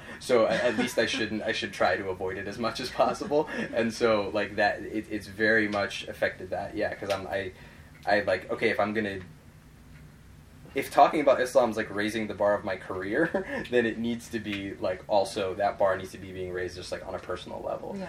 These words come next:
Speaker 1: And, like, how that happens for me is, like, n-, that's the part I wouldn't talk about, because it's, like, I, I kind of wanna have, like, it's so weird filming yourself praying, you know? It's a very,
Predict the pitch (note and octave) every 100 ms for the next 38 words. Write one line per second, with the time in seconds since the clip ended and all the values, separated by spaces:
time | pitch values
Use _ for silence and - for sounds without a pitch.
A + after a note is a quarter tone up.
0 | D#3+ D3+ D3+ C#3 D#3 D#3+ C#3 A#2+ A2+ A2
1 | G#2 - G2+ F#2+ F#2 F2 F#2 F2+ - -
2 | - - - A2 G#2 G2+ - A#2+ G#2+ -
3 | G#2+ A#2+ A#2+ A2 B2 A#2 B2 A#2+ C3 B2+
4 | G#2+ G#2 F#2 F#2 F#2+ F2+ - G2 F#2 F2+
5 | F#2 - F#2+ F2+ F2+ F#2 F2+ F#2 F2+ -
6 | - - - - - - F#3 D3 A2 A2
7 | G#2+ - G2+ A2 G2+ F#2 - F2+ - -
8 | E2+ F2+ F#2 D2+ F2 F#2 G2+ F#2+ G2+ G2